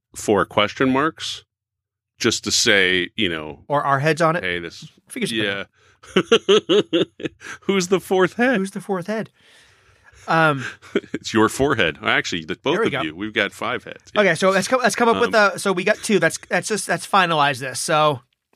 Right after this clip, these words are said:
Speaker 2: again, not, nothing is ever perfect, but
Speaker 1: Well, but I mean, we've already eliminated, right? We, we have our four,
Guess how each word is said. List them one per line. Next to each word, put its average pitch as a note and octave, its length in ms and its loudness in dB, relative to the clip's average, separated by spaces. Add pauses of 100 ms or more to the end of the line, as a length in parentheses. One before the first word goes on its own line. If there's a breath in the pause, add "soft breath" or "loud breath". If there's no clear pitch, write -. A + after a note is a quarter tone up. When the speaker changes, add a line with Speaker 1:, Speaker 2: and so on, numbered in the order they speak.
(200)
Speaker 2:
again, F#3+ 440 0
not, G3+ 320 0 (300)
nothing A3+ 340 0
is G3 100 -2
ever F3+ 160 0
perfect, E3 480 -2
but F3+ 280 -10 (1200)
Speaker 1:
Well, D#3+ 160 2
but E3+ 120 0
I E3+ 40 4
mean, E3 180 2
we've F3+ 160 -2
already G3 260 2
eliminated, F3 460 0
right? A#2 260 0 (140)
We, A#2+ 340 -4
we A#2 200 0
have D3+ 220 -2
our A#2 120 2
four, B2+ 420 -8